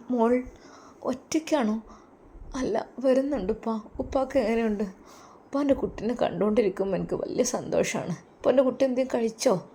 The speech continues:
അപ്പോൾ തന്നെ ആദ്യം എന്നും ചോദിക്കുന്ന കാര്യം അതാണ്. "എന്തെങ്കിലും കഴിച്ചോ?" ആ ഒരു വാക്ക്, അത് വിശന്നിരിക്കുന്നത് ഉപ്പാക്ക് ഒട്ടും ഇഷ്ടമല്ല. അത് ഫൈസലിനോടാണെങ്കിലും അങ്ങനെ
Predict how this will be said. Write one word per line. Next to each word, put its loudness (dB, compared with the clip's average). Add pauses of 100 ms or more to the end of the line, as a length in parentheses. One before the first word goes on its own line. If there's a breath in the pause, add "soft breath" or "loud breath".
(420 loud breath)
അപ്പോൾ 4
തന്നെ 2
ആദ്യം 4
എന്നും 0
ചോദിക്കുന്ന 2 (200)
കാര്യം 0
അതാണ്. 2
"എന്തെങ്കിലും 2 (140)
കഴിച്ചോ?" 2 (540 loud breath)
ആ -4
ഒരു 2
വാക്ക്, 0 (580 loud breath)
അത് 2 (200 loud breath)
വിശന്നിരിക്കുന്നത് 0
ഉപ്പാക്ക് -4
ഒട്ടും 2
ഇഷ്ടമല്ല. 0 (300 loud breath)
അത് 4
ഫൈസലിനോടാണെങ്കിലും 2 (160)
അങ്ങനെ 2